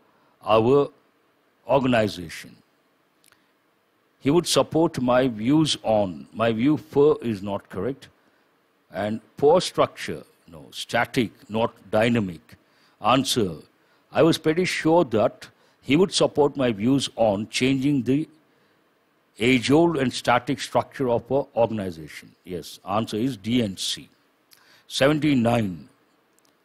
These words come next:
I had no alternative on my paper, but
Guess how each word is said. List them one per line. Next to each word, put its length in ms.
I 420
had 500
no 240
alternative 880
on 200
my 200
paper, 440
but 400